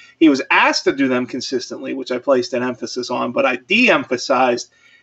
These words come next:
his capability of doing so, and hence why I missed and whiffed badly on him as a prospect. So I wanna eat a little crow before we get started on these picks, but that's the first thing I remember. That,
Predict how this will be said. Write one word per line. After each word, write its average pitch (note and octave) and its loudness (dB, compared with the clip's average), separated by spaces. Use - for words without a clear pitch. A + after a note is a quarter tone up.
his C#3 -2
capability C#3+ 2
of B2+ -2
doing B2 -4
so, B2 -8
and A#2+ -18
hence D#3 -10
why C3 -2
I C3 -4
missed C3+ -8
and B2 -12
whiffed D3 -2
badly C3 -2
on B2 -6
him B2+ -8
as B2 -8
a B2 -12
prospect. C3 -2
So C#3+ -2
I D#3 -6
wanna D#3+ 0
eat F3 6
a F3 6
little D#3+ 2
crow E3 0
before D3 -6
we C#3+ -4
get C3+ -4
started C#4+ -2
on C4+ 0
these B3+ -8
picks, - -8
but F3+ -10
that's G#3 2
the - -10
first - 0
thing D#3+ -4
I D3 0
remember. C#3 0
That, D#4 0